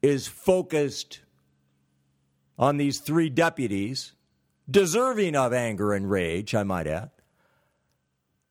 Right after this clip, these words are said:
they may want to broaden the scope and include this commanding officer,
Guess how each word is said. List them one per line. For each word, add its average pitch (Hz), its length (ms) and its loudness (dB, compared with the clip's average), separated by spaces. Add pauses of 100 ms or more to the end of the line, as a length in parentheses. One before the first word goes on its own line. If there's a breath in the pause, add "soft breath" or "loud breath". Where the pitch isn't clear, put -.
(180)
they 151 160 4
may 220 240 0
want 226 360 -2
to 185 240 -4
broaden 175 840 0
the 143 140 2
scope 147 640 0 (3500)
and 139 160 2
include 147 1120 0 (680)
this 147 220 2 (680)
commanding 151 440 2
officer, 127 760 -2